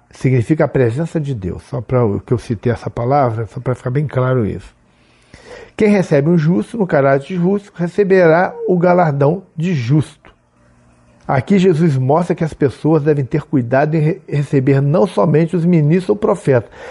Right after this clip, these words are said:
mas todas as pessoas de bem, sem importar o serviço ou profissão que exerçam na vida. Não ter discriminação, gente.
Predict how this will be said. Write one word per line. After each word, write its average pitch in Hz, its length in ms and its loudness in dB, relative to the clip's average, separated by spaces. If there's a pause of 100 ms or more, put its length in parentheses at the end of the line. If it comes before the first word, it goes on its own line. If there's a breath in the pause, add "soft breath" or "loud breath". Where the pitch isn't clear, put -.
(160 loud breath)
mas 147 460 0
todas 196 380 2
as 180 100 -4
pessoas 151 540 -2
de 147 100 -2
bem, 123 420 -2 (280 soft breath)
sem 214 520 -2
importar 139 580 0
o 127 40 0
serviço 120 680 -2
ou 147 140 0
profissão 147 560 -2
que 151 140 -2
exerçam 135 520 -2
na 160 140 -4
vida. 107 480 -4 (340 loud breath)
Não 147 200 2
ter 156 160 2
discriminação, 135 840 -2
gente. - 300 -18